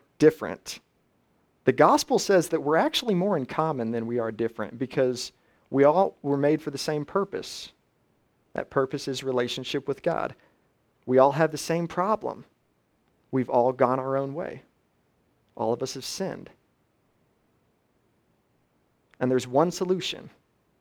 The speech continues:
for all of us, and that's trusting, trusting in Jesus. So our expectation should be to relate to people who are different than us. And the, the, the, the next two expectations, they're shorter, so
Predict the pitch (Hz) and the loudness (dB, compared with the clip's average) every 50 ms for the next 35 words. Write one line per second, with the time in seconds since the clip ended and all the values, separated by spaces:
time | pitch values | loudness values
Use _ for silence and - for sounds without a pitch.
0 | _ _ - 135 - - 156 196 170 135 - - - - - - - - - _ | _ _ -4 -2 4 4 6 6 6 4 0 -4 -14 -16 -16 -16 -18 -18 -20 _
1 | _ _ _ _ _ _ _ _ _ _ _ - 120 120 117 - - - - 131 | _ _ _ _ _ _ _ _ _ _ _ -4 -4 -4 -6 -8 -10 -6 -4 -4
2 | 113 - - - 113 113 110 101 - _ _ _ _ _ _ - - 139 123 - | -4 -4 -6 -10 -8 -8 -8 -8 -10 _ _ _ _ _ _ -2 0 0 0 0
3 | - 131 120 117 113 117 110 107 101 110 113 107 98 - - - - - - - | -4 -6 -6 -6 -4 -4 -4 -4 -4 -4 -6 -6 -6 -8 -12 -14 -14 -16 -18 -20
4 | - _ _ _ _ _ _ _ _ _ _ _ _ _ _ _ _ _ _ _ | -20 _ _ _ _ _ _ _ _ _ _ _ _ _ _ _ _ _ _ _
5 | _ _ _ _ _ _ _ - - 131 120 123 139 156 160 - - 170 156 - | _ _ _ _ _ _ _ -2 2 4 4 6 6 6 4 4 2 0 0 2
6 | - 165 151 147 - - 131 117 - - 131 117 - 123 120 - - 123 120 120 | 2 2 2 2 2 -2 -4 -4 -4 -4 -6 -2 -2 -2 -2 -2 0 0 4 4
7 | 139 180 208 196 - - - 165 156 - - 156 151 143 - _ _ _ _ _ | 4 4 4 0 -6 -6 -6 -6 -4 -2 -2 -2 -2 -2 -8 _ _ _ _ _
8 | _ _ _ _ _ - 156 156 151 143 165 190 185 - - 101 110 - - - | _ _ _ _ _ 0 2 2 4 4 2 0 0 -2 -8 -8 -10 -10 -10 -12
9 | - - - - - - _ _ _ _ _ _ _ _ _ _ _ _ _ _ | -14 -14 -16 -16 -18 -20 _ _ _ _ _ _ _ _ _ _ _ _ _ _
10 | _ _ _ _ _ _ _ _ _ _ 123 131 135 123 - 131 135 143 - 131 | _ _ _ _ _ _ _ _ _ _ 2 2 2 0 2 2 2 2 2 0
11 | - 135 127 120 120 135 147 156 - - - - 147 143 131 - - - 120 - | 2 2 2 2 2 2 0 0 -2 -4 -8 -4 -2 0 -2 -2 -2 -6 -6 -4
12 | - 131 120 113 - - 113 110 - - 113 - - - 120 107 104 101 101 101 | -4 -6 -6 -4 -6 -8 -10 -8 -6 -6 -6 -6 -6 -6 -6 -6 -6 -6 -8 -12
13 | - - - - 113 113 107 | -10 -10 -10 -8 -8 -8 -10